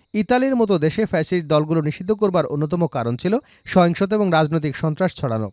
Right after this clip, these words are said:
একইভাবে বাংলাদেশে আওয়ামী লীগ সরকারের বিরুদ্ধে রাজনৈতিক সহিংসতা ছড়ানোর অভিযোগ রয়েছে। একে আমরা যেভাবে উপেক্ষা করছি তা বাংলাদেশের জন্য আত্মঘাতী হতে যাচ্ছে। তৃতীয়ত, রাষ্ট্রযন্ত্রের উপর ফ্যাসিস্ট শক্তির একচ্ছত্র নিয়ন্ত্রণ এবং সাংবিধানিকভাবে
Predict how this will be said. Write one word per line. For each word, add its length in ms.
একইভাবে 580
বাংলাদেশে 460
আওয়ামী 280
লীগ 120
সরকারের 420
বিরুদ্ধে 340
রাজনৈতিক 500
সহিংসতা 460
ছড়ানোর 380
অভিযোগ 420
রয়েছে। 240
একে 260
আমরা 260
যেভাবে 380
উপেক্ষা 400
করছি 300
তা 120
বাংলাদেশের 460
জন্য 180
আত্মঘাতী 520
হতে 240
যাচ্ছে। 280
তৃতীয়ত, 400
রাষ্ট্রযন্ত্রের 720
উপর 240
ফ্যাসিস্ট 400
শক্তির 280
একচ্ছত্র 580
নিয়ন্ত্রণ 400
এবং 260
সাংবিধানিকভাবে 800